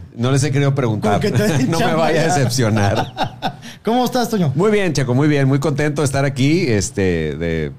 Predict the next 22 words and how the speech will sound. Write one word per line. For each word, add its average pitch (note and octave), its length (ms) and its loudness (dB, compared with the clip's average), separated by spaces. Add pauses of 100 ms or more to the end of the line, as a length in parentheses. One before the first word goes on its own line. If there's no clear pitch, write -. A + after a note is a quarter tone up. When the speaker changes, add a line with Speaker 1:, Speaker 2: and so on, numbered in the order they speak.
(160)
Speaker 1:
de G2 80 -4
estarlos A#2 340 0
viendo A#2 500 2
frecuentemente A2 760 -4
en G2+ 80 -4
las F#2+ 100 -2
redes. B2 360 0
Speaker 2:
Ajá. E3+ 380 0
Speaker 1:
Pues F2 140 -4
ahora F#2+ 140 0
estar F#2+ 240 -2
acá F2+ 160 -6
en F#2+ 80 -2
esta F#2 200 -4
mesa, F2+ 400 -2 (360)
como F#2+ 180 -4
que G2+ 100 -4
me F#2+ 100 0
siento G#2+ 260 -2
así A2+ 160 -2
como A2+ 240 -2
en D#2 260 -6